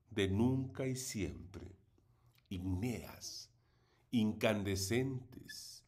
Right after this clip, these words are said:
implacables, ultravioletas, ultrarrojas, ultrasolares, ardiendo.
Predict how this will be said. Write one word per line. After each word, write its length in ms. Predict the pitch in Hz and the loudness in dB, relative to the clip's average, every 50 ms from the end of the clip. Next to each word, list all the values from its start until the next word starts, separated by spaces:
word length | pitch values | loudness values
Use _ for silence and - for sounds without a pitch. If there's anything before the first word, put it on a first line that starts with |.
| _ - - - - - - - | _ -20 -20 -20 -20 -14 0 6
implacables, 1600 | 180 175 160 156 151 147 123 151 156 143 131 120 107 98 101 98 127 147 165 175 170 170 170 170 165 170 - - - - - _ _ _ _ _ _ _ _ _ _ _ _ _ | 8 8 10 10 8 6 8 8 10 10 10 10 8 8 6 6 6 6 6 6 4 4 2 2 0 -2 -4 -6 -8 -8 -10 _ _ _ _ _ _ _ _ _ _ _ _ _
ultravioletas, 1400 | - 85 85 82 82 - 87 87 87 82 85 82 78 78 87 95 101 95 95 95 98 98 95 - - - - - - - - - - _ _ _ _ _ _ - | -6 -6 -6 -6 -6 -6 -4 -4 -4 -2 -2 -2 0 0 0 0 -2 -2 -2 -4 -4 -4 -4 -6 -8 -10 -12 -14 -18 -20 -20 -20 -20 _ _ _ _ _ _ -2
ultrarrojas, 1200 | 101 101 98 92 95 95 95 90 82 78 78 101 139 165 165 - 98 87 - - - - - - - - _ _ _ _ _ _ _ _ - | 0 0 0 0 0 0 0 0 0 0 2 2 2 2 2 -2 -8 -10 -10 -12 -14 -14 -16 -18 -20 -20 _ _ _ _ _ _ _ _ 2
ultrasolares, 1300 | - 131 120 117 110 - - 117 113 110 - 107 101 92 101 113 131 143 143 139 131 131 - - - - - - _ _ _ _ _ _ _ _ _ _ _ _ _ _ _ _ _ - | 6 8 8 8 8 6 6 6 6 6 4 2 2 4 6 6 6 6 4 2 0 -2 -4 -10 -14 -16 -20 -20 _ _ _ _ _ _ _ _ _ _ _ _ _ _ _ _ _ -4
ardiendo. 800 | - - 82 80 73 85 80 78 76 73 - - - - - | -2 -2 -2 -2 -4 -4 -6 -6 -6 -8 -10 -12 -16 -18 -20